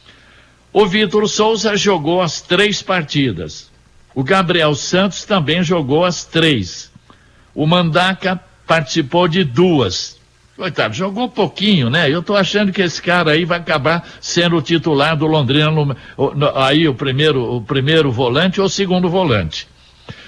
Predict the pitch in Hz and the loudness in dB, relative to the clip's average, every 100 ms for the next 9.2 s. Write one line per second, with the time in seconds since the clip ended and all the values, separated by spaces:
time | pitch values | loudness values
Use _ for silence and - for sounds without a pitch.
0 | - 131 190 180 - - 214 190 98 76 | -10 0 0 0 -2 0 4 4 0 -4
1 | - 147 - - 180 170 160 127 190 202 | -4 -2 -4 -2 0 2 -2 0 2 2
2 | 131 147 101 76 - - - _ _ - | 2 0 0 -4 -12 -14 -14 _ _ -20
3 | _ _ - 117 208 185 123 220 165 92 | _ _ -10 0 0 2 2 2 2 -2
4 | _ _ _ _ _ 135 117 107 165 196 | _ _ _ _ _ -2 -2 0 0 0
5 | 175 131 101 95 131 131 127 123 151 139 | -2 -4 -6 -4 -4 -2 -2 0 0 2
6 | 165 190 - 180 160 180 208 160 175 165 | 2 0 -2 -4 0 0 0 0 -2 -2
7 | - 143 175 196 170 156 - 175 208 208 | -4 -2 0 0 0 -2 -2 0 2 2
8 | - - 165 131 147 143 117 117 92 110 | -2 -2 -2 -2 0 0 0 -4 -2 -2
9 | 85 | -4